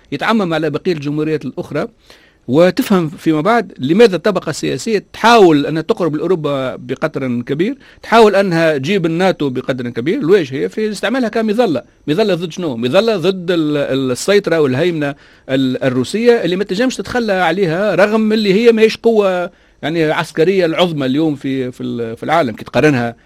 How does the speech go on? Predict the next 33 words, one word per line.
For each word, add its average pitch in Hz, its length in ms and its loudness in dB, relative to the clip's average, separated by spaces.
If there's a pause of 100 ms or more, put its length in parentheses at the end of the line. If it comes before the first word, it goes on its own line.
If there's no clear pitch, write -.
(140)
ب-، 113 440 -4
بالقوة 117 600 -2
الأمريكية 117 520 -4
مثلًا، 123 260 -6
ما 170 80 -4
ثم 160 180 -4
حتى، 170 680 -4
حتى 170 240 -10
مقارنة. 135 460 -4 (100)
ولكن 180 460 2 (380)
روسيا 139 520 4
بما 190 360 2
عندها 156 380 0
من 120 200 -2
قوة 196 280 2
تحاول 180 400 0
تسيطر 160 360 -2
على 120 120 -2
جزء 151 220 -6
كبير 139 280 -4
من 117 100 -6
العالم 117 360 -2
وتهيمن 185 420 0
عليه 131 400 -2 (260)
وتستغله 165 500 0
اقتصاديًا، 123 500 -4
وذاك 160 260 -2
علاش 143 260 -4
بهذا 139 220 -6
ما 127 80 -6
يفسر 143 380 -10 (320)
ردة 131 220 -4
فعل 147 320 -4